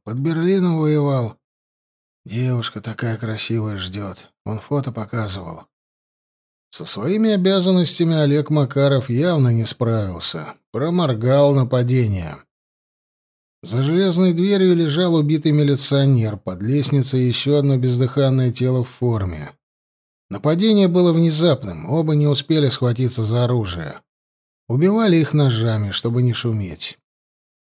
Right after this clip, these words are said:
Между зарешечёнными камерами лежал ещё один.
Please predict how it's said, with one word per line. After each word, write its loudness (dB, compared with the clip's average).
Между 2
зарешечёнными 2
камерами 2
лежал 2
ещё 0
один. -2